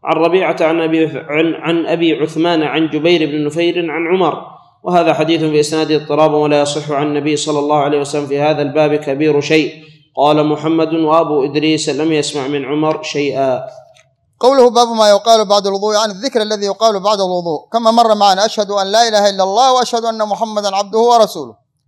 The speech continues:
Speaker 2: اللهم اجعلني من التوابين واجعلني من المتطهرين". وهذا الحديث وإن كان فيه اضطراب لكنه ورد في صحيح مسلم، معروف، أخرجه مسلم وغيره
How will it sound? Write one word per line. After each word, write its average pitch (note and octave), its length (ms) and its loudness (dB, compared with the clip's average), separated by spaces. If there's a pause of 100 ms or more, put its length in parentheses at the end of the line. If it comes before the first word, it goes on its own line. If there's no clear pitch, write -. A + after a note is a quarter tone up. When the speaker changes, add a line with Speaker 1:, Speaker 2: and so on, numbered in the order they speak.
(120)
Speaker 2:
اللهم A3 260 4
اجعلني G#3 360 0
من G3 120 -4
التوابين F#3 680 0
واجعلني G3+ 460 0
من F#3 160 -4
المتطهرين". F3+ 1040 -4 (840)
وهذا G#3 280 4
الحديث G3+ 540 -2 (880)
وإن F3 160 -4
كان A#3+ 260 4
فيه G3+ 140 0
اضطراب F#3+ 460 2 (100)
لكنه A3 520 0
ورد A#3+ 260 2
في G3+ 140 -6
صحيح G#3 180 0
مسلم، G3+ 340 -6
معروف، F#3 340 0
أخرجه G3+ 320 -2
مسلم A3+ 340 -4
وغيره G3 340 2